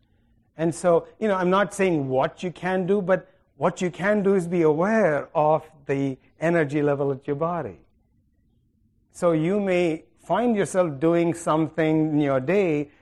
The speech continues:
where you can still, with your eyes open, doing that activity. As you're picking up after your kids, you can be aware of whatever physical sensations you're experiencing. And so the, the,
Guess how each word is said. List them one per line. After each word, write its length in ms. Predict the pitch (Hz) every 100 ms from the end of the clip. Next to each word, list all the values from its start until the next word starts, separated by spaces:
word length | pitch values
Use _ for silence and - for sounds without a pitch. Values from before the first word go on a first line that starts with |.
| _
where 160 | 151 156
you 100 | 156
can 220 | 151 135
still, 400 | - 185 196 202
with 160 | 160
your 180 | 147 139
eyes 360 | 131 170 190 160
open, 600 | 151 143 151 147 127 117
doing 320 | 151 202 202
that 120 | 180
activity. 680 | 139 139 - 190 175 131 117 - _
As 240 | 170 190 175
you're 120 | 175
picking 440 | - 208 190 185
up 140 | 151 -
after 300 | 147 156 -
your 220 | 151 139
kids, 640 | 143 - 233 135 120 127 _ _ _ _ _ _
you 160 | - 170
can 220 | 170 165
be 100 | 156
aware 560 | 151 139 160 170 180 170
of 320 | 147 147 143
whatever 420 | 151 135 165 151
physical 380 | 151 151 147 147
sensations 640 | 143 131 135 135 135 123
you're 140 | 123 117
experiencing. 720 | - - 139 123 117 - 80 _ _ _ _ _ _ _ _
And 160 | 156 156
so 380 | 170 160 156 - _ _ _ - 151
the, 100 | 147
the, 200 | 147